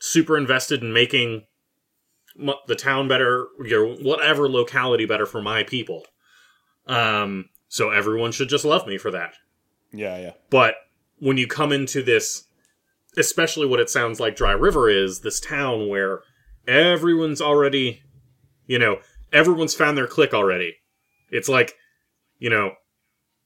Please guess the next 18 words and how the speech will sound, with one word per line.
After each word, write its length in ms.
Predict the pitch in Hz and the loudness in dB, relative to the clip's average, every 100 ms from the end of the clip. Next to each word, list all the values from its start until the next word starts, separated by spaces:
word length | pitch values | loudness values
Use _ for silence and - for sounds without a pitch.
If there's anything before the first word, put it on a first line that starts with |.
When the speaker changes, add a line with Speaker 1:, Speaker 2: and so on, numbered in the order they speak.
| _ _ _ _ | _ _ _ _
Speaker 1:
they 140 | 127 135 | 2 2
missed 260 | 147 160 - | 4 2 0
the 80 | |
first 300 | 139 143 131 | 0 0 0
three 180 | - 151 | -2 2
days 260 | 156 151 143 | 6 6 4
of 60 | |
middle 220 | 139 135 120 | 2 2 0
school 480 | - 113 95 95 | -2 0 2 0
and, 560 | 107 104 104 101 98 95 - _ _ _ _ _ _ _ | 0 0 0 -2 -6 -8 -12 _ _ _ _ _ _ _
you 100 | 127 | -4
know, 140 | 104 113 | -2 2
everyone 320 | 139 143 135 | 4 4 4
else 160 | 127 120 | 2 0
is 60 | |
already 240 | 123 120 117 | 0 0 -2
teamed 320 | - 135 113 | -2 -2 0
up. 180 | 92 | -2